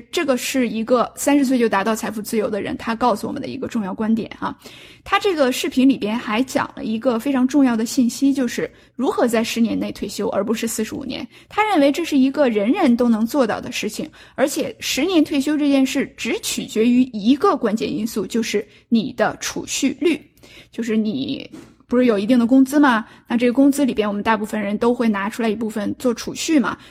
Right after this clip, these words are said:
你储蓄的钱占你整个工资的多少，这个是一个决定因素。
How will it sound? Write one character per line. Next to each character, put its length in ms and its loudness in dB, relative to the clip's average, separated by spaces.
你 140 2
储 340 -4
蓄 220 0
的 80 4
钱 360 -2
占 320 2
你 280 -6
整 180 -6
个 80 0
工 220 4
资 120 -2
的 80 -2
多 200 0
少， 280 -4
这 140 -4
个 100 0
是 160 -6
一 120 -4
个 100 -2
决 220 -8
定 120 4
因 160 -4
素。 220 -10